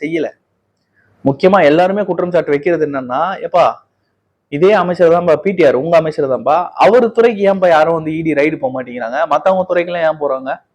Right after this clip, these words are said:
இந்த மாதிரி நிறைய பேர் சொல்ல முடியும். அவங்க துறையில வந்து எந்த பிரச்சனையும் இல்லை அப்படின்னா அங்க இ டி போவாங்க. பிரச்சனை இருக்கக்கூடிய ஒரு துறையில இ டி ரைடு வருதுன்னா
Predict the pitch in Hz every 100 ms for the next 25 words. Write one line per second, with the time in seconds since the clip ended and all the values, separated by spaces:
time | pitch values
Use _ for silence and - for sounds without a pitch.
0 | _ _ _ _ _ _ _ 170 185 214
1 | 202 180 202 214 196 185 180 151 120 -
2 | _ _ _ _ - 175 190 175 175 175
3 | 156 147 156 233 262 202 _ _ - 151
4 | 151 165 170 147 135 131 151 - 180 156
5 | 151 185 180 147 160 220 170 165 151 147
6 | 131 127 170 - 190 185 247 208 214 233
7 | 220 226 226 220 226 220 190 190 190 190
8 | 202 220 220 180 190 165 170 175 165 170
9 | 190 247